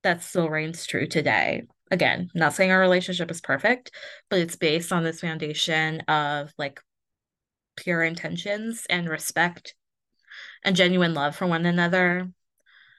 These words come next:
coupled with the fact that we have been splitting, like, domestic chores and life and a living space for four years. Like, that's why it's as strong as it is now. And I'm really, really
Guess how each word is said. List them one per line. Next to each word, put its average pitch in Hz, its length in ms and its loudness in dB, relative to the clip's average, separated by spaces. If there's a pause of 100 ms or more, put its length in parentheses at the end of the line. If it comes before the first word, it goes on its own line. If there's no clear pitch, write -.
(220)
coupled 175 400 0
with 165 140 -4
the 165 120 -4
fact 165 280 -2
that 170 140 -2
we 160 180 -4
have 165 220 -6
been 160 220 0
splitting, 170 500 -2
like, 147 240 -4 (100)
domestic 165 680 -2 (340)
chores 165 580 -2
and 160 360 -6 (280)
life 165 440 -2
and 160 280 -6 (260)
a 208 80 0
living 180 400 2
space 196 520 0
for 165 180 -6
four 156 380 -4
years. 147 800 -4
Like, - 360 -8 (680)
that's - 500 -2
why 147 200 2
it's - 280 -4
as - 140 -12
strong - 420 -10
as - 240 -10
it - 140 -16
is - 200 -14
now. - 280 -12 (380)
And 196 120 2
I'm 185 160 4
really, 160 280 0
really 95 440 -8